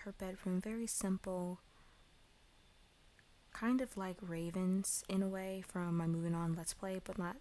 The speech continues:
not too much. But these more family photos. That is her and her sister all grown up. Here we have a painting corner 'cause Naomi does love to paint. And here's some of her art. I couldn't think of the word. And she has a little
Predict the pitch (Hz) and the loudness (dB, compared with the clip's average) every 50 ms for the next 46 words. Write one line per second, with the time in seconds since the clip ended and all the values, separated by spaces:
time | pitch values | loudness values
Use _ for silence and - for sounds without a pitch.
0 | - 190 202 226 208 202 - - - - - 76 - - - - - - - - | 2 2 4 4 4 0 -2 -4 -2 -2 -2 -4 -4 -4 -8 -10 -12 -16 -20 -20
1 | - - - - - 196 185 - 190 190 190 190 185 - - 196 190 190 190 190 | -20 -20 -18 -10 -10 -8 -2 2 2 2 2 2 -2 -2 -2 2 2 2 2 2
2 | - - - - 233 226 220 220 214 208 208 208 202 202 202 - - 196 190 196 | 0 -4 -6 -4 -4 -2 -2 0 0 0 -2 -2 -2 -2 -4 -4 -6 -6 -4 -4
3 | 190 - - 185 185 - 190 160 175 175 175 - - - 185 - - - - 180 | -4 -4 -4 -4 -2 -2 -2 -2 -2 -2 2 2 0 0 0 -2 -4 -2 -2 -2
4 | 170 170 180 190 - - - - - - - - - - - - - - - - | -2 -2 -4 -8 -12 -18 -20 -20 -20 -20 -20 -20 -20 -20 -20 -20 -20 -20 -20 -20
5 | - - - - - - - - - - - - - 196 196 190 185 180 180 190 | -20 -20 -20 -20 -20 -20 -20 -20 -20 -20 -20 -14 -8 -6 -4 0 0 0 0 0
6 | 185 185 185 185 185 180 175 175 175 185 196 - - - - - 214 208 202 208 | 0 2 4 4 2 2 0 -2 -2 -4 -6 -8 -14 -18 -10 -8 -6 -4 -4 -4
7 | 202 196 - - 180 180 - - 220 226 226 226 226 - - 214 208 208 208 - | -4 -6 -6 -8 -8 -8 -2 2 4 6 8 8 6 6 2 0 0 0 0 0
8 | 190 180 - 180 180 180 180 180 175 175 180 - 175 175 175 - - 175 170 165 | -2 -2 -2 0 2 2 4 4 4 2 0 -2 -6 -6 -6 -6 -6 -6 -8 -8
9 | - 180 - - 180 175 - 185 165 151 196 214 202 - - 202 190 190 180 170 | -8 -10 -6 -2 -2 -2 0 0 -2 0 0 -2 -2 0 0 0 0 0 -2 -4
10 | 170 170 170 165 165 170 - - - - - - - - - - - - - - | -4 -4 -4 -4 -4 -6 -10 -18 -20 -20 -20 -20 -20 -20 -20 -20 -20 -20 -20 -20
11 | - - - - - - - 170 170 170 175 202 - - - - - - - - | -20 -20 -20 -20 -18 -6 -4 -2 -2 0 -2 -4 -4 -8 -10 -10 -10 -16 -8 -8
12 | 180 170 - 185 175 - 175 175 175 170 170 165 170 170 170 170 175 170 - - | -6 -2 -2 -2 -2 -2 -4 -4 -4 -2 -2 -2 -2 -2 -2 -4 -4 -6 -8 -16
13 | - - - - - - - - - - - - - - - 180 180 180 175 - | -20 -20 -20 -20 -20 -20 -20 -20 -20 -20 -20 -20 -20 -8 -4 -2 0 0 0 -2
14 | - 190 180 180 185 180 - - - 202 214 247 294 302 294 294 285 285 277 277 | -4 -6 -6 -6 -6 -6 -6 -8 -8 -8 -6 -4 -4 -4 -2 -2 -2 -2 -2 -4